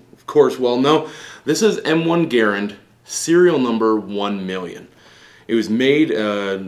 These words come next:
late nineteen forty-two, October, November, and it was held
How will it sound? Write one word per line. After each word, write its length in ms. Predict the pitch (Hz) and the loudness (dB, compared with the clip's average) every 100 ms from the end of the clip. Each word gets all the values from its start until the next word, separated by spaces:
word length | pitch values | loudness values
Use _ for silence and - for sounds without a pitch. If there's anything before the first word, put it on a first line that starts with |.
| 90 - 123 | -14 -18 -8
late 320 | 135 160 156 | 2 4 4
nineteen 360 | 147 143 151 147 | -2 -4 -8 -6
forty-two, 500 | 147 139 160 156 123 | -6 -6 -2 0 0
October, 340 | - 127 135 | -2 -6 -4
November, 600 | 135 131 156 175 196 - - - - _ - | -4 -4 -4 -2 -4 -8 -20 -20 -20 _ -6
and 320 | 117 117 113 107 | -2 0 -2 -4
it 120 | 135 139 | -4 -2
was 420 | 135 135 123 - | 0 -2 -4 -12
held 520 | - 160 160 160 151 | -6 0 2 2 -2